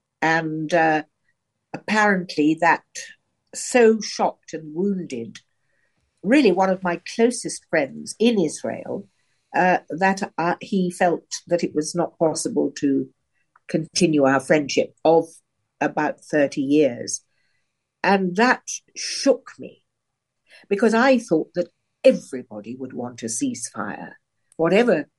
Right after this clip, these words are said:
as it were, side you're on. And, um, uh, then the, the growing anti-Semitism, which I <laughs> completely understand,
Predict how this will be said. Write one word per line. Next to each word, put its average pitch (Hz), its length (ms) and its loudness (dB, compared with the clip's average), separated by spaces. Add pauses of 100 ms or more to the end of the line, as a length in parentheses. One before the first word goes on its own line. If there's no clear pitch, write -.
(140)
as 139 140 -8
it - 140 -10
were, 135 160 -6
side 151 760 -2
you're 120 260 -2
on. 113 280 -8 (1160)
And, 185 460 0
um, 180 380 0 (580)
uh, 143 80 0 (100)
then 208 420 4
the, 175 220 2
the 165 120 -2
growing 170 640 4 (180)
anti-Semitism, 165 880 -6 (1040)
which 196 240 2
I - 280 -10
<laughs> - 40 -6
completely - 720 0
understand, 147 1120 0